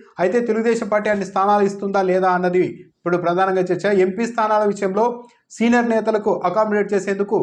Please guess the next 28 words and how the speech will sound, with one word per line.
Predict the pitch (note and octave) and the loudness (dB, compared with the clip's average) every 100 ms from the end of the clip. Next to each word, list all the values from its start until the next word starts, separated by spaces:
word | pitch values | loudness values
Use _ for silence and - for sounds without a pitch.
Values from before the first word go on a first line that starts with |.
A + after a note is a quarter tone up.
| - - _ C3 | -4 -14 _ 0
ఆరు | G3+ G#3+ | 2 0
ఎంపీ | G#3 A#3 A#3 | -2 -6 -8
సీట్లను | G#3+ G#3+ G#3 | -8 -2 0
అడుగుతోంది | G3 G3 G3 F#3+ F#3+ G#2+ A2+ | 0 0 -2 2 0 0 -2
బీజేపీ | G3 G3 G3+ G3 F3+ | -2 0 0 2 2
నాయకత్వం. | F3+ F#3 F3+ F#3 G#3 A#3+ - - - | 0 0 -2 -2 -4 -6 -18 -20 -6
సీట్ల | A#3 A#3 A3 | -2 0 0
పంపిణీ, | G#3+ G3+ A3 A3+ - _ _ | 0 0 0 -2 -8 _ _
పొత్తు | G3 G3+ G#3+ F#3+ | -2 2 0 0
అంతా | G3 G#3 | 0 0
ఓకే | G#3 G#3+ | 0 0
అయితే | G3+ G3+ - - | 0 0 -4 -4
సంక్రాంతి | G3 G3+ A3 G3 | -4 0 -2 0
కల్లా | G#3+ G#3 G3 | -2 -2 -2
ప్రకటన | F#3 F#3+ G3+ | -2 -2 0
వెలువడే | F#3+ G3 G3 E3 | 0 2 2 2
అవకాశం | F3+ F#3 F3+ F3+ | 0 0 -4 -4
కూడా | F3+ F3 | 0 0
ఉంటుంది. | F3 F3 F#3+ G3 - - _ _ - | 0 2 0 0 -10 -20 _ _ -4
సీనియర్ | A3 A#3 A3 | 0 2 2
నాయకులు | G#3+ G#3+ F#3 - _ | 0 -2 -4 -4 _
కొందరు | F3+ G#3 F#3+ - - _ _ _ _ _ | -2 0 -2 -4 -12 _ _ _ _ _
తెలుగుదేశం | D#3+ A3 A#3+ A#3+ A#3 | -4 0 2 0 -2
పార్టీ | A3+ G#3+ | -4 -4
నుంచి | A3 A3 F#3 | -8 -10 -8
బీజేపీలోనికి | G#3 G#3+ G#3 G#3+ G3+ G3+ | -4 -4 -2 -4 -2 -2
వెళ్లిన | G#3 G#3 | 0 0
వారే | G3+ G3+ | 2 0